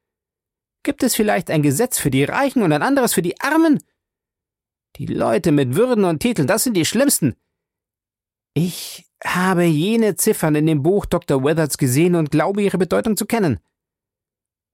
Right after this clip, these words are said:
Es sind die schuldigen Patientinnen, die sich in seiner Macht befanden und deshalb triftigen Grund hatten, ihn zu ermorden. Wenn Sie mehr wissen wollen, Sir Frank Tarleton, rate ich Ihnen, sich an Lady Violet Bradwardine zu wenden.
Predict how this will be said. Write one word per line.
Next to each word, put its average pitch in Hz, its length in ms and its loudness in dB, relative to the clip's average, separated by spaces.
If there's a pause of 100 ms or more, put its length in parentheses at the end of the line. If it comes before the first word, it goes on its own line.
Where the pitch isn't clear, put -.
Es 147 220 -2
sind 247 240 0
die 147 140 2
schuldigen 240 480 0
Patientinnen, 190 720 0
die 170 120 2
sich 175 240 -2
in 175 120 2
seiner 196 240 0
Macht 254 260 -2
befanden 185 460 0 (400)
und 160 320 -2
deshalb 214 480 -2
triftigen 214 480 0
Grund 175 320 0
hatten, 202 240 0
ihn 156 200 0
zu 190 120 -4
ermorden. 151 500 0 (1600)
Wenn 127 160 -4
Sie 120 100 -2
mehr 226 240 0
wissen 139 280 0
wollen, 151 220 2
Sir 180 280 0
Frank 202 360 -4
Tarleton, 233 440 0 (400)
rate 220 380 0
ich 190 140 0
Ihnen, 190 280 2
sich 180 160 0
an 160 100 2
Lady 233 480 2
Violet 202 600 0
Bradwardine 156 560 0
zu 151 160 -2
wenden. 165 340 0